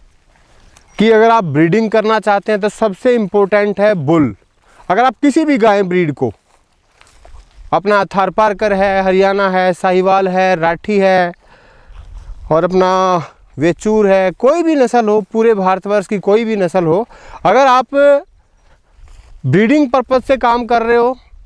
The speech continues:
तो आपके लिए बुल होना बहुत ज़रूरी है। अगर आपके पास, आप कहीं ऐसे क्षेत्र में लेके गाय को जा रहे हो तो सबसे पहले ध्यान रखोगे आपको अगर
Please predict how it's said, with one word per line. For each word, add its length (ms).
तो 120
आपके 460
लिए 160
बुल 300
होना 280
बहुत 340
ज़रूरी 340
है। 160
अगर 220
आपके 300
पास, 280
आप 160
कहीं 340
ऐसे 380
क्षेत्र 360
में 140
लेके 320
गाय 280
को 160
जा 220
रहे 100
हो 300
तो 180
सबसे 300
पहले 280
ध्यान 300
रखोगे 320
आपको 360
अगर 260